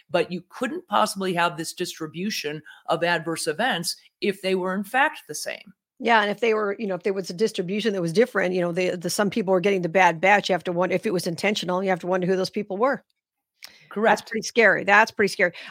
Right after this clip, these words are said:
Speaker 2: Uh, speaking of bad batches, uh, I heard about a celebrity, I'm not gonna mention his name,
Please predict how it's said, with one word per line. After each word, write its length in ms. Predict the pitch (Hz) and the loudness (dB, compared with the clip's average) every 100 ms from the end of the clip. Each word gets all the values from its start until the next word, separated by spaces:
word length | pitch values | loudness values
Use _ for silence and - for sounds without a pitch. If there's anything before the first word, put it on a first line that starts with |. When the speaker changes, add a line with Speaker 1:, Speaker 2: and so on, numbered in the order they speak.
| - | 4
Speaker 2:
Uh, 140 | 233 | 6
speaking 380 | 233 - 339 240 | 6 0 0 2
of 100 | 202 | 2
bad 300 | 190 214 190 | 4 4 4
batches, 480 | 208 208 208 170 170 - | 2 2 0 -6 -6 -2
uh, 180 | 196 180 | 0 2
I 120 | 202 | 0
heard 180 | 208 214 | 0 0
about 300 | 196 180 175 | 0 0 -2
a 20 | |
celebrity, 440 | - 196 185 175 | -4 -2 -2 -2
I'm 60 | 185 | -2
not 140 | 180 | -2
gonna 140 | 180 180 | -2 -2
mention 300 | 185 180 180 | -2 -4 -4
his 160 | 175 180 | -4 -4
name, 420 | 170 165 226 | -4 -2 -2